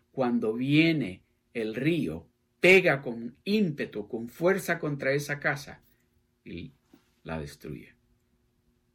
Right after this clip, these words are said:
Escuche,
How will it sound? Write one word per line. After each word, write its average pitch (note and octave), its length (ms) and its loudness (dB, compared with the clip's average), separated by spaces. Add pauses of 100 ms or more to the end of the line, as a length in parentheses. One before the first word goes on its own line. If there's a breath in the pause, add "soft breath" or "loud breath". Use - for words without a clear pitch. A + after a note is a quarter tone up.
(3000)
Escuche, - 680 -8